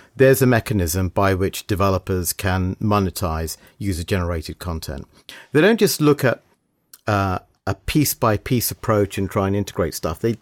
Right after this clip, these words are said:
they really try and work out what's an important set of functionalities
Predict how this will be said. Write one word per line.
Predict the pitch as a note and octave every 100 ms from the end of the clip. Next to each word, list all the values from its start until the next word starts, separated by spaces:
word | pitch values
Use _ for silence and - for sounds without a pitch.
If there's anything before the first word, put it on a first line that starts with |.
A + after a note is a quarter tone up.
| -
they |
really | C3 F3+
try | G3 D#3 C#3
and | B2
work | B2 A#2
out | A2+ G#2 - - - - _ _
what's | D3+ - -
an | F3
important | D#3 - D3+ C3+ - A#2+
set | - B2+ -
of | A#2
functionalities | - A2 G2 - F#2+ F#2+ E2+ - D2 -